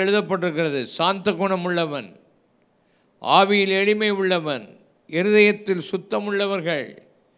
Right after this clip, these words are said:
இப்படிப்பட்டவர்கள், அவர்கள் நீதியின் மேலே பசித்தாகம் உடையவர்கள், சமாதானம் பண்ணுகிறவர்கள், இவர்கள் எல்லாரும் பாக்கியவான்கள்.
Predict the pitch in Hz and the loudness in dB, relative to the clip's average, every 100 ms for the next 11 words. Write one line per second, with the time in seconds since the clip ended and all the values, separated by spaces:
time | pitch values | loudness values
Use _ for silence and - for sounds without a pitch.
0 | _ _ _ _ _ 151 143 190 180 196 | _ _ _ _ _ -14 -2 0 2 0
1 | 185 196 196 180 156 147 175 190 180 165 | 0 0 0 0 2 0 0 0 -2 0
2 | 208 214 214 202 202 202 185 160 - - | 0 2 2 2 0 2 2 2 -2 -10
3 | 156 - 220 170 214 190 196 185 185 170 | -8 -4 -6 2 2 2 0 0 0 0
4 | 156 139 107 - _ _ _ _ _ - | -2 -4 -8 -12 _ _ _ _ _ -6
5 | 160 175 214 220 226 220 220 220 220 208 | -4 2 2 4 2 0 -2 -2 0 0
6 | 208 196 180 175 175 175 220 254 240 233 | 0 -2 -4 -4 -4 -4 -2 2 2 2
7 | 208 165 208 214 220 190 170 151 117 | 0 -2 -2 0 -2 0 -2 -4 -12